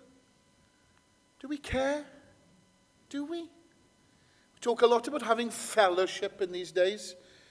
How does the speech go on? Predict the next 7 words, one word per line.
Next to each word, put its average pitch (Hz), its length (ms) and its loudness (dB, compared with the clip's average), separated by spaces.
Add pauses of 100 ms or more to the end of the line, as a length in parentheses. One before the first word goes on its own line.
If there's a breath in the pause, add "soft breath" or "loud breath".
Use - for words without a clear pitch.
(200 loud breath)
Fellowship 185 800 2
groups. - 640 -8
Uh, 104 120 -12 (420 soft breath)
we 151 80 -2
have 143 140 0
a 156 40 -8
fellowship 190 760 2